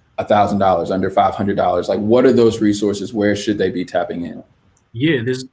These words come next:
Speaker 2: there's a ton of websites out there that I use today, right? Because a lot of artists that we,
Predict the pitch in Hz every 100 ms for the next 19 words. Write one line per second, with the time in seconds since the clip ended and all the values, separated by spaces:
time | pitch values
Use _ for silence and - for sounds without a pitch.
0 | - 156 147 135 - 156 143 120 139 120
1 | 139 127 - - 127 113 120 110 104 120
2 | 147 139 117 110 - 120 123 101 - _
3 | 113 117 - _ _ _ _ - 127 147
4 | 123 123 131 127 131 131 - 120 123 123